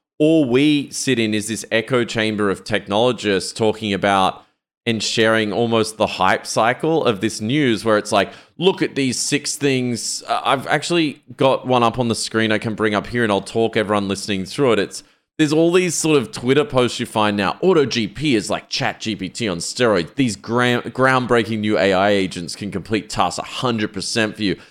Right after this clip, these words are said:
And then the examples are truly laughable. It's like,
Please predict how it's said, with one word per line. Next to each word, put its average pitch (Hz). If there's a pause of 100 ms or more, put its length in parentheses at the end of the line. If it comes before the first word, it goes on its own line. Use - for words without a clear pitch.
(180)
And 180
then 190
the 202
examples 156
are 135
truly 139
laughable. 107
It's -
like, 107